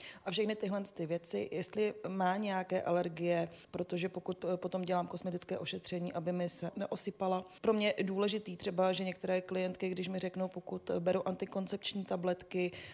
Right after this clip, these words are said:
protože samozřejmě pokud člověk do sebe dává hormony, tak, eh, na té pleti se to taky může projevit. Takže těchhle těch základních pár otázek, eh, na ně mám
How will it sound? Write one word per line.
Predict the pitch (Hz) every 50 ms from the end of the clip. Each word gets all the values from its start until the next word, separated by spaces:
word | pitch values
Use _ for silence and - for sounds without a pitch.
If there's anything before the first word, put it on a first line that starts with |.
| - -
protože | - 202 185 - 185 175 185
samozřejmě | - 196 185 185 180 180 180 180 180 180 180 - - - _
pokud | - 180 - 180 175 -
člověk | - - 190 175 180 180
do | 170 170
sebe | - - 180 170 175
dává | 175 175 170 165 175 175
hormony, | 180 165 180 170 170 175 175 175 175 170 170 165 165
tak, | - 175 170 170 - -
eh, | 175 175 170 170
na | 170 170
té | 170 175 170
pleti | 170 - 170 - 175
se | 165
to | - 160
taky | - 170 - - 196
může | 202 202 190 180 196
projevit. | 190 - 190 185 180 180 180 175 175 175 - - - - - -
Takže | - - 208 190 208
těchhle | 208 - 196 202 202
těch | 190 - 208 196 202 -
základních | 170 196 190 185 185 185 202 196 190 196 185 -
pár | - 202 190 196 -
otázek, | 190 - - 185 180 180 175 170 170 180 180 175 175 175 - -
eh, | 180 175 170 165 165 165 160
na | 170 170
ně | 180 175 170
mám | 165 170 170 175 180 190 202